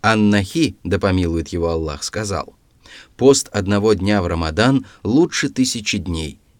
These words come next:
и поминание в него лучше тысячи поминаний, и один ракят молитвы в него лучше тысячи ракятов, совершённых в другое время.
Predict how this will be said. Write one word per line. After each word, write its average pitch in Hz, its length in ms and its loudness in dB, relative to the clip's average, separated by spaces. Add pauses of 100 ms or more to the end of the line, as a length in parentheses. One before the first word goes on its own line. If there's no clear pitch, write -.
(120)
и 110 60 -2
поминание 107 600 2
в 90 60 -4
него 95 260 -2
лучше 123 440 -2
тысячи 107 480 -6
поминаний, 80 680 -6 (240)
и - 80 -2
один 104 320 2
ракят 85 420 -4
молитвы 101 460 -2
в 85 80 -6
него 82 320 -4 (200)
лучше 135 420 0
тысячи 104 460 -6
ракятов, 101 580 -4 (160)
совершённых 101 720 -2
в 85 120 -8
другое 85 420 -2
время. 71 440 -8